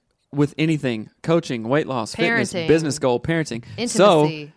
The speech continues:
Speaker 2: all
Speaker 1: how about
Speaker 2: of it.
Speaker 1: this? You can't do it alone. We couldn't do it alone,
Speaker 2: No,
Speaker 1: right?
Speaker 2: uh-uh.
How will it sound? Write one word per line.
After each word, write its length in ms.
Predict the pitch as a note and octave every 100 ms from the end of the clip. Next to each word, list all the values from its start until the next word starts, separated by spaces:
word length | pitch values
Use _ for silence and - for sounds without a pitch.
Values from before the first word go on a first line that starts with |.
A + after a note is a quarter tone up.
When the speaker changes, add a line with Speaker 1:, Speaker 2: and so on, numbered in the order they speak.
| _
Speaker 2:
all 120 | - F3+
Speaker 1:
how 40 |
about 200 | G#3 G3
Speaker 2:
of 40 | E3
it. 40 |
Speaker 1:
this? 260 | D#3+ - -
You 200 | - G3+
can't 380 | F4 A3+ D4+ D#4+
do 180 | D3 C3+
it 60 | A#2
alone. 400 | A2+ A2 A2 B2
We 180 | D3+ C4
couldn't 300 | - F#3 A#2+
do 160 | B2+
it 40 | A#2
alone, 380 | G#2+ C4+ C4+ E3+
Speaker 2:
No, 20 |
Speaker 1:
right? 240 | C#3 G3
Speaker 2:
uh-uh. 480 | G3+ D#4+ G3 F3+ D#3+